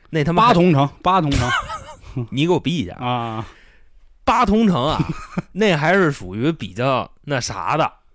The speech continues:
Speaker 1: 你明白吧？还是属于比较明目张胆的。
Speaker 2: 啊，对。
Speaker 1: 真正那什么呢？他们都会在哪儿啊？那个某音、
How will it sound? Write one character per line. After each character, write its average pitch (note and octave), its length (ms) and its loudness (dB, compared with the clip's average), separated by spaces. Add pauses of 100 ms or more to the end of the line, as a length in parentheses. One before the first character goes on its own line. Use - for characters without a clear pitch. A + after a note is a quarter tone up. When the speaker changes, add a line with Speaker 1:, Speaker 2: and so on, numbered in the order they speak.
(160)
Speaker 1:
你 G#2+ 120 -6
明 G#2+ 160 -4
白 A#2+ 120 0
吧？ G#2 160 -2
还 C3+ 100 -2
是 G3 60 2
属 A#2+ 200 -4
于 F3 80 4
比 D3+ 80 0
较 G#2+ 100 0
明 B2 180 -2
目 F#3 100 2
张 E3+ 200 2
胆 C3 220 -6
的。 G2+ 100 -6
Speaker 2:
啊， B2 460 -4
对。 C#3 280 2 (140)
Speaker 1:
真 D4 260 2
正 A#3 260 2
那 A#2+ 160 0
什 G2+ 160 -8
么 F#2+ 100 -8
呢？ G2+ 100 -6
他 F#3+ 180 -2
们 F3+ 100 0
都 E3 120 2
会 F#3 140 0
在 D#3 140 0
哪 F2 180 -8
儿 E2+ 120 -14
啊？ E2+ 180 -12
那 A2 260 -4
个 E2 400 -6
某 G2 180 -8
音、 D3 320 -2